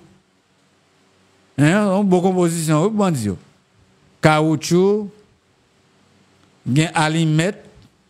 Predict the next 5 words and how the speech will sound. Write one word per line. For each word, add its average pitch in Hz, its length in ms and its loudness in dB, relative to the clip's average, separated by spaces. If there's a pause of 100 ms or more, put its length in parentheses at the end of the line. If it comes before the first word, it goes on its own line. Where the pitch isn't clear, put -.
(1300)
gen 147 240 2
gasoline, 165 840 0 (1400)
et 139 180 2
gen 151 160 2
manchette, 156 560 0